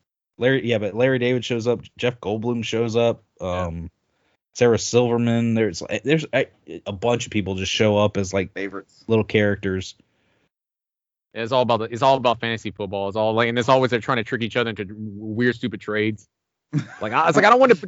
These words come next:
Speaker 2: choose a kicker first. I, there, there was one where they end up choosing a kicker first. It's like, why did you do that as your first round
Speaker 1: Yeah.
Speaker 2: pick? <laughs>
Speaker 3: Hey, the
Speaker 1: Taco
Speaker 3: Bengals
Speaker 1: doesn't know
Speaker 3: drafted a
Speaker 1: anything.
Speaker 3: kicker.
Speaker 2: I think it
Speaker 3: Look
Speaker 2: was
Speaker 3: how that turned
Speaker 2: Taco
Speaker 3: out for
Speaker 2: 'cause I
Speaker 3: them.
Speaker 2: think they, I think they make fun of him 'cause he, I think he chose, like, two kickers before he started
Speaker 1: Yeah.
Speaker 2: getting a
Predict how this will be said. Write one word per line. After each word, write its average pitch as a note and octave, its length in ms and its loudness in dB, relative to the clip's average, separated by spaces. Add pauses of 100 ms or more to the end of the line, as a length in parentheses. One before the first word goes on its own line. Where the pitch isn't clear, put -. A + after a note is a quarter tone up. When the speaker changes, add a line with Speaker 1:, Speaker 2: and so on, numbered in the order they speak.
Speaker 2:
choose F#3 200 -4
a D#3 60 -4
kicker D#3 260 0
first. A#2+ 280 0
I, C3+ 40 4
there, D#3 160 2
there D#3+ 120 2
was D#3 100 0
one D3+ 180 -2
where D3 80 -2
they C3 100 2
end C3+ 100 -2
up B2+ 80 -6
choosing C3+ 200 -4
a A#2+ 40 -2
kicker C3 260 0
first. B2 220 -2
It's C3+ 40 -10
like, D3+ 120 -6
why A3 100 0
did B3 120 -2
you B3 80 2
do C4 100 -2
that B3+ 80 6
as G#3 100 0
your G3 80 -2
first A#3 260 2
round A3 180 4
Speaker 1:
Yeah. G#3+ 140 6
Speaker 2:
pick? F#3 1120 4
<laughs> - 60 -6 (340)
Speaker 3:
Hey, - 540 -2
the A2+ 60 0
Speaker 1:
Taco A2 100 4
Speaker 3:
Bengals G#2+ 60 4
Speaker 1:
doesn't G#2+ 200 2
know A2+ 140 4
Speaker 3:
drafted A2+ 220 4
a - 20 2
Speaker 1:
anything. A2+ 400 2
Speaker 3:
kicker. E3+ 140 -14 (100)
Speaker 2:
I C#3+ 80 -6
think A3+ 140 0
it A#3+ 40 2
Speaker 3:
Look F3+ 80 2
Speaker 2:
was C#3 100 2
Speaker 3:
how D#3+ 100 8
that F#3 80 6
turned F3 120 0
Speaker 2:
Taco D#3 80 4
Speaker 3:
out D3 60 -2
for D3 60 -6
Speaker 2:
'cause D3 60 0
I C3+ 40 6
Speaker 3:
them. - 80 -2
Speaker 2:
think F3+ 180 -4
they, D3 160 -10
I C3 80 -4
think F#3 160 -6
they D#3+ 80 -4
make C#3 180 -4
fun D3 120 -4
of D#3 60 -4
him C#3 40 -10
'cause B2+ 100 -6
he, B2 220 -4
I A2+ 80 -4
think B2+ 160 -4
he C3 60 -2
chose, C3 260 0
like, A#2+ 140 -2
two C3 140 -6
kickers A#2 320 -2
before A2 260 -6
he G#2+ 60 -2
started A2+ 120 4
Speaker 1:
Yeah. G#2+ 60 2
Speaker 2:
getting G#2+ 160 -2
a F#2+ 60 -8